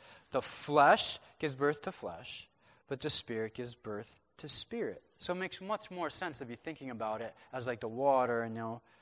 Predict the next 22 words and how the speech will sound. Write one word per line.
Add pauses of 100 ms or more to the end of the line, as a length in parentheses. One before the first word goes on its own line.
(380)
a
human
being
as
the
water
breaks. (1700)
So
Jesus
says,
"You
shouldn't
be
surprised
at
my
saying
you
must
be
born
again.